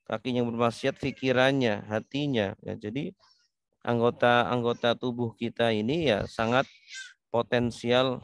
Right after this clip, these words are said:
untuk melakukan maksiat. Maka setiap hari harus kita bertaubat kepada Allah. Sebaik-baiknya taubat adalah, eh, sayyidul istighfar. Allahumma anta rabbi, la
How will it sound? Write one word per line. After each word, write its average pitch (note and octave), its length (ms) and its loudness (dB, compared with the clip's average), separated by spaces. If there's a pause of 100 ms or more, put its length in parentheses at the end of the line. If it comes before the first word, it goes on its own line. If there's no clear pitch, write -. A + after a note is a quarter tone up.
untuk A#2 480 -2
melakukan G#2+ 720 -2
maksiat. - 640 -10
Maka A2+ 400 -2 (560)
setiap A#2 480 -4
hari A2 560 0
harus G#2+ 720 -6
kita G#2 480 -2 (400)
bertaubat G#2 1040 -2
kepada G2+ 400 -6
Allah. G2 320 -8 (720)
Sebaik-baiknya G#2+ 1120 0
taubat A2 500 0
adalah, G#2+ 640 -2 (160)
eh, G2+ 320 -2
sayyidul A2 640 -2
istighfar. G#2 640 -8 (640)
Allahumma A2 720 0
anta G2+ 400 -2
rabbi, G2+ 640 -4 (480)
la G#2+ 340 0